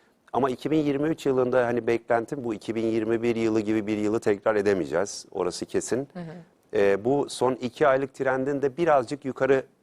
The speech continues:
Speaker 1: çıkıp o şekilde devam edeceğini düşünüyoruz. Bütçemizi de İz Hocam olarak ona göre yaptık biz.
Speaker 2: Yatırımları hangi alanda yoğunlaştırıyorsunuz peki İz Hocam
Speaker 1: Ee,
Speaker 2: bünyesinde?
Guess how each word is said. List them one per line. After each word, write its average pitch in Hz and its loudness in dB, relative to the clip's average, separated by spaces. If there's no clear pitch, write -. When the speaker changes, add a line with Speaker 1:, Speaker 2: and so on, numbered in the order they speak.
Speaker 1:
çıkıp 165 -4
o 131 0
şekilde 123 0
devam 120 4
edeceğini 82 -2
düşünüyoruz. 92 -4
Bütçemizi 123 -2
de 127 2
İz 107 -4
Hocam 117 2
olarak 104 0
ona 123 0
göre 90 2
yaptık 76 -2
biz. - -18
Speaker 2:
Yatırımları 311 -4
hangi 240 -2
alanda 165 0
yoğunlaştırıyorsunuz 156 -6
peki 156 -10
İz 196 -4
Hocam 156 -4
Speaker 1:
Ee, 160 -14
Speaker 2:
bünyesinde? 160 -4